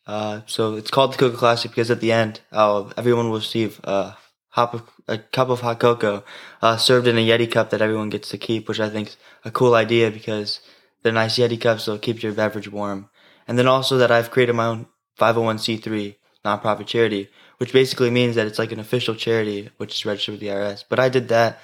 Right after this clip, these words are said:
because after this race, it'll still be annually the race, but I also wanted to create a bigger vision of it, not just races, but I'll expand on more charity and stuff like that.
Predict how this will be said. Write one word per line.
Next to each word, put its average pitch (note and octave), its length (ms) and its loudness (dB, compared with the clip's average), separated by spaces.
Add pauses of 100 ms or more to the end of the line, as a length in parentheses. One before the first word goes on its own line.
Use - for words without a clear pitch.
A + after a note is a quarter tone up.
(260)
because A#2+ 260 -2
after C3+ 260 2
this A#2+ 200 -4
race, G#2+ 360 -2 (220)
it'll B2 140 2
still C#3+ 220 2
be C3+ 160 0
annually C3 360 2
the B2+ 140 2
race, C3+ 280 0 (360)
but A#2 100 2
I A#2+ 60 6
also B2+ 240 2
wanted B2 180 0
to A2 60 -8
create A2+ 220 0
a G#2+ 40 -4
bigger A2 260 0
vision A2 340 -2
of B2+ 140 0
it, C3+ 220 0 (360)
not A#2 240 0
just A#2 340 2
races, C3 400 2
but A2 360 -6 (220)
I'll G#2 220 -4 (300)
expand A2+ 540 0
on G#2 120 4
more G#2+ 200 0
charity G#2 500 -6 (100)
and G#2+ 80 -14
stuff - 280 -12
like G2+ 120 -8
that. G2 180 -10